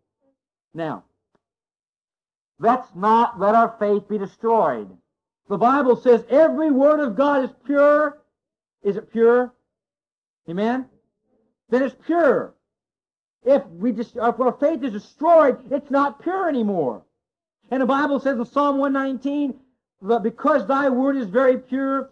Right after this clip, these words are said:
therefore thy servant loveth it." Well, if I believe it's pure, I love it. If I don't believe it's pure,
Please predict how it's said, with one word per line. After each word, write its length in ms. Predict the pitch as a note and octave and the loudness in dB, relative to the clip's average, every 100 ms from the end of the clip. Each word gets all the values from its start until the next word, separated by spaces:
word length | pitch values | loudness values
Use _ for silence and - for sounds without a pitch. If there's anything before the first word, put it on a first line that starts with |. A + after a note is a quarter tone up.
| _ | _
therefore 500 | D3+ D3 C4+ C4 C4 | -6 -2 -2 -2 -2
thy 200 | C4 B3 | 0 0
servant 400 | A#3+ - B3 B3 | -2 -2 -2 -2
loveth 320 | A3+ G3 D#3+ A#2+ | -2 -2 -4 -10
it." 120 | G2+ _ _ _ _ _ _ _ _ | -16 _ _ _ _ _ _ _ _
Well, 300 | A3 G3 - - | 0 0 -2 -2
if 120 | A3 | 0
I 100 | B3 | 0
believe 320 | G3+ B3+ C#4+ | 0 0 0
it's 140 | C#4+ | -2
pure, 240 | - C#4+ C#4 | -6 -2 0
I 100 | C4 | 2
love 300 | A#3 E3+ C3 | 2 0 -2
it. 140 | A#2 _ | -8 _
If 140 | A3 A#3+ | 0 2
I 140 | A#3+ | 2
don't 320 | F3+ D4+ D#4+ | 2 4 4
believe 240 | A#3 A#3+ A3+ | 2 0 -2
it's 120 | A3+ | -6
pure, 420 | - C4+ C#4 C4 | -6 2 2 2